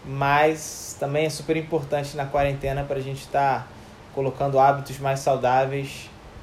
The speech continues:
cuidando, né, a partir desse autocuidado, pensando justamente o bem-estar físico, mental, social e espiritual. Um beijo, um abraço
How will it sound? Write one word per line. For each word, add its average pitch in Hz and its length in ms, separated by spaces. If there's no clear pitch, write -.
cuidando, 135 500
né, 127 120
a - 20
partir 135 260
desse 127 320
autocuidado, 139 1000
pensando 135 420
justamente 135 720
o - 20
bem-estar 135 440
físico, 165 480
mental, 135 360
social 139 760
e 139 80
espiritual. 135 840
Um 139 120
beijo, 156 420
um 156 60
abraço 139 680